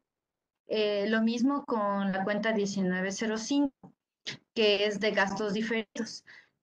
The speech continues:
Esa cuenta, el cug indica que debe ser amortizada mensualmente.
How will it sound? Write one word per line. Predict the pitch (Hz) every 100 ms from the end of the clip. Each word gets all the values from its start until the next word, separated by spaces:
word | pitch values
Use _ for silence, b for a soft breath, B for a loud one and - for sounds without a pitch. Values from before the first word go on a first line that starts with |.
| -
Esa | 226 226 269
cuenta, | 262 233 233 254 269
el | - 220 220
cug | 226
indica | 226 220 214 233 233
que | 208
debe | 196 208 220
ser | 220 220 214
amortizada | 226 202 202 190 185 220 240 269 247
mensualmente. | 226 190 175 208 208 233 262 254